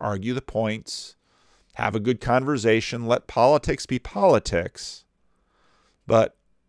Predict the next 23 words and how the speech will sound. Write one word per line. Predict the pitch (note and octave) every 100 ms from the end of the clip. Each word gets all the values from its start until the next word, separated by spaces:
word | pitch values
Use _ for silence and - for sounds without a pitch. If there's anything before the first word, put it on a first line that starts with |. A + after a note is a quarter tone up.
| _ _ _ _ _ _ _ -
do | G#2+
not | A2+ G#2
bear | A#2+ G#2+
false | A2 - G2+ -
witness | D#2 - F#2+ -
against | G#2 F#2 E2+ -
your | G#2
neighbor. | A#2 G#2 - -
Certainly | - D#3+ F3 F#3+
not | E3+ C#3
in | C3
court. | - - A2+ D2+ - _ _ _ _ _ _ _ _ _ _ _ _ _
Tell | - G#2
the | A2
truth | - D#3 D#3 - - -
as | B2 A#2
you | B2+
see | - G#3+ E3
it, | - - _ _ _ _ _ _ _ _ _ -
but | -
try | F3+ F3
to | -
honor | - D3 C3 G2 F#2